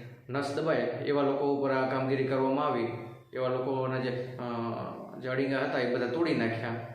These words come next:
ને લોકોને, અ, દેખાડવા માટે આ બધી કામગીરી કરી. બાકી અનેક એવા જે લોકો છે, આમાં થઈ તો આ કામગીરી પચીસ ટકા કામગીરી થઈ કે બાકી પંચોતેર ટકા તો એમ, એમને બેફામ બધા ફરી રહ્યા છે. તો આવા બધા લોકો ઉપર કાર્યવાહી ક્યારે કરવામાં આવશે?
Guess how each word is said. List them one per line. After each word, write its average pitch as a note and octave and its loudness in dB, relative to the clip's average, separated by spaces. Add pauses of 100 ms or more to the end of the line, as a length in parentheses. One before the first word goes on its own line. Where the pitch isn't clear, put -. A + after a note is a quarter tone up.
(240)
ને A#2+ -8 (340)
લોકોને, C3 0 (380)
અ, A#2 -4
દેખાડવા B2+ 0
માટે B2 0
આ A#2+ 2
બધી B2+ 0
કામગીરી C3 2
કરી. C3 0
બાકી - -4
અનેક D#3+ 2
એવા D3+ 4
જે C#3 4
લોકો C3+ 2
છે, - -2
આમાં A#2+ -4
થઈ C#3 0
તો C#3 0 (400)
આ B2+ -4
કામગીરી C3 0
પચીસ C#3+ -2
ટકા C#3+ 0
કામગીરી C3+ 0
થઈ C3+ 0
કે C3+ -2
બાકી A#2 0
પંચોતેર C3 0
ટકા C3+ 0
તો C3+ 2
એમ, C3+ 0
એમને C#3 0
બેફામ C3+ 0
બધા C3+ 2
ફરી E3+ 2
રહ્યા C3 4
છે. - -2 (600)
તો B2+ -10
આવા B2+ 2
બધા D3 2
લોકો C#3 2
ઉપર D3+ 2
કાર્યવાહી D#3 2
ક્યારે F3 2
કરવામાં C3+ 2
આવશે? B2 0